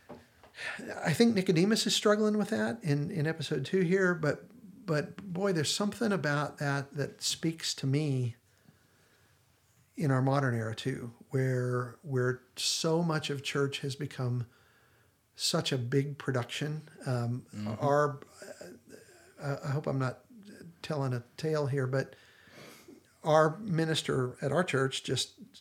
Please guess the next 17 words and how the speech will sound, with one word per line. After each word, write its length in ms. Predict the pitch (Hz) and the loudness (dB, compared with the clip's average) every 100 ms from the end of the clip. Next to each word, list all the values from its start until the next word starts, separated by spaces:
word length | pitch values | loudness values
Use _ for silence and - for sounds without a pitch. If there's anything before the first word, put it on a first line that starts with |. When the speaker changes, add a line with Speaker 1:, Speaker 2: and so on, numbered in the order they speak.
| - - - | -20 -20 -10
Speaker 1:
said 500 | - - 139 131 139 | -4 2 2 2 0
last 320 | 131 127 - | 0 0 2
week 400 | 180 147 143 - | 4 4 0 -4
that 340 | 131 120 - - - - - _ _ _ - | -2 -2 -4 -12 -20 -20 -20 _ _ _ -10
h-, 80 | - | -2
how 120 | 170 | 2
many 140 | 185 | 2
people 300 | 185 196 190 | 2 0 -2
does 200 | 175 160 | -2 -2
it 120 | 160 - | -4 -2
take 240 | 165 170 | -2 -2
to 80 | 151 | -6
put 180 | - 151 | -4 -2
on 160 | 151 | -2
a 80 | 143 | -2
Sunday 400 | - 147 147 139 | -2 -4 -2 -2
assembly? 560 | 139 135 - 143 147 | -4 -6 -4 -2 -2